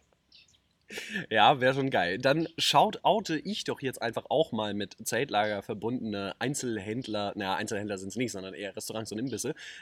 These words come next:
nämlich, äh, Reimers Gasthof in Geldorf und Ricks Imbiss in Bußdorf. Äh, die haben uns in der Woche, in der letzten Zeltlagerwoche nämlich mit Mittagessen versorgt.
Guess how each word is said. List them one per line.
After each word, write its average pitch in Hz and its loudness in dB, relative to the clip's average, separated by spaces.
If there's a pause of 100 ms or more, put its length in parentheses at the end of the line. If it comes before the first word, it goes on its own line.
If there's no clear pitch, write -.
nämlich, 165 0
äh, 139 0
Reimers 175 2
Gasthof 180 0
in 147 -2
Geldorf 160 -2
und 135 0
Ricks 135 -4
Imbiss 165 2
in 131 -2
Bußdorf. 180 -2
Äh, 120 -2
die 139 0
haben 151 2
uns 135 -2
in 120 -2
der 120 2
Woche, 127 0
in 117 -2
der 104 2
letzten 123 -2
Zeltlagerwoche 110 0
nämlich 107 -4
mit 98 -6
Mittagessen 107 -2
versorgt. 92 0